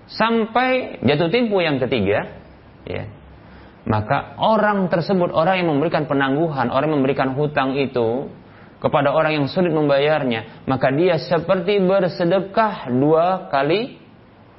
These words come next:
lipat dari nilai nominal hutangnya. Maka dia seperti setiap harinya bersedekah dua juta, dua juta, dua juta, sampai jatuh tempo, sampai dibayarkan. Para muslim rahimani rahimakumullah. Lalu bay-,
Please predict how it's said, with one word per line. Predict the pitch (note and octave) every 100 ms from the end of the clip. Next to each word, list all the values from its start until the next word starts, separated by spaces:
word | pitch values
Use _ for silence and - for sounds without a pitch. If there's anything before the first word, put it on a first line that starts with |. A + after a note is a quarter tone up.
| - - - -
lipat | B2+ C#3 C3 B2
dari | G2+ G#2 D3 G#3 - - - - - - - - - - - - - -
nilai | G#2 A#2 B2+ B2
nominal | G#2+ G#2 A#2 A2+ G#2+ G2
hutangnya. | G2 F#2+ F2 E2+ D#2+ D#2+ -
Maka | A2 G#2+
dia | A#2 A#2
seperti | A#2 B2 B2+
setiap | G3 F3 - D3+
harinya | D3 D3+ D3 C#3
bersedekah | A#2 G2+ B2 A2+ G#2 F#2+
dua | G#2 G#2+ G2+
juta, | G2+ G2 G2 G2 G2 - -
dua | G#2+ A2 G#2
juta, | F#2+ F#2+ G2+ G2 G2 -
dua | A2 A2 G#2+
juta, | F#2 G2 - F#2+ - -
sampai | - D#3 D3+ - E3+ F3+ F#3+ G#2
jatuh | G#2+ G#2+
tempo, | G#2 G2 F#2
sampai | A2 G2+
dibayarkan. | F#2 F2+ F2+ F2 - - - - - - - -
Para | A3 G3+
muslim | F3 C#3
rahimani | A2+ G#2 F#2+ F#2+ G2+
rahimakumullah. | F#2+ E2 F#2+ F2+ F2 - - -
Lalu | A2+ A#2+
bay-, | G#2 G#2+